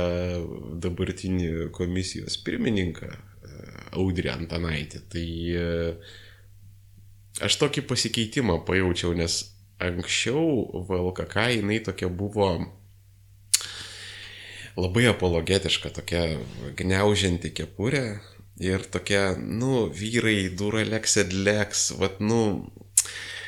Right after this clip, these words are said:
nu, žinom, kad galbūt nelabai jums tas vaizduoklis, bet, vat, nu, nu, nu, taip gavosi, vat, tokia buvo. O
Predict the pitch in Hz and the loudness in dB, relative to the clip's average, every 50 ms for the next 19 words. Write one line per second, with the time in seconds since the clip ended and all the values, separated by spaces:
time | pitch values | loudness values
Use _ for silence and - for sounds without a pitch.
0 | - - - 117 147 175 180 160 135 135 170 185 185 185 185 175 165 151 139 139 | -10 -6 0 4 6 6 8 8 6 6 8 8 8 8 8 6 6 4 4 4
1 | 131 131 123 113 127 131 139 143 139 127 139 139 139 - 131 127 127 127 127 120 | 2 2 2 4 4 4 6 6 4 4 2 2 2 4 4 4 6 6 6 6
2 | 113 120 127 127 131 123 123 120 - 117 117 - 113 113 120 117 104 101 113 117 | 6 6 6 6 6 4 2 2 2 2 0 2 2 4 4 4 4 4 4 6
3 | 127 127 - 120 117 110 107 101 110 113 - 107 104 110 104 - - 117 120 131 | 6 4 4 2 2 0 2 2 0 0 0 0 0 0 -2 0 0 2 4 4
4 | 131 131 127 - - 95 117 135 143 139 120 101 85 76 65 - 101 135 147 151 | 4 4 2 0 0 0 2 4 4 2 2 0 -2 -2 -2 0 0 2 2 0
5 | 151 156 156 147 131 127 139 135 131 120 107 87 87 87 - - 87 85 95 92 | 2 2 2 2 2 4 2 4 6 6 6 6 6 4 2 0 0 0 0 0
6 | 92 - - - 98 95 - 110 98 92 87 - - - - - - - - - | -2 -4 -6 -6 -6 -2 0 2 2 2 0 -2 -6 -10 -10 -10 -10 -10 -12 -10
7 | - - 87 90 | -2 0 2 4